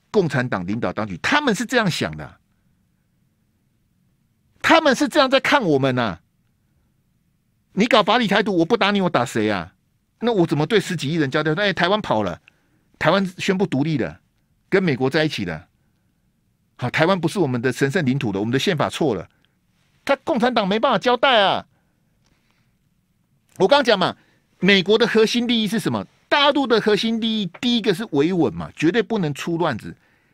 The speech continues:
第二个就是习近平他们讲的两个一百年，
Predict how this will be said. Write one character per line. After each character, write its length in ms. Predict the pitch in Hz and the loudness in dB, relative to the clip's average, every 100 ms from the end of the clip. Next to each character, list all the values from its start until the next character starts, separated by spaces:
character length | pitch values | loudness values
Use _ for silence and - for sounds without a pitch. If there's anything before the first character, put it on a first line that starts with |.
| _ _ _ - | _ _ _ 0
第 160 | 294 | 4
二 100 | 269 | 4
个 100 | 196 | 4
就 120 | 190 220 | 0 -2
是 200 | 233 - - | -4 -8 -10
习 180 | - 190 | -6 -2
近 140 | 208 | 0
平 100 | 185 | 0
他 80 | 214 | 0
们 80 | 170 | 0
讲 100 | 127 | -2
的 120 | 120 | -2
两 340 | 139 147 147 127 | -2 2 2 0
个 100 | 147 | -2
一 140 | 220 | -4
百 220 | - 131 | -2 -2
年， 300 | 98 92 87 | -2 -6 -8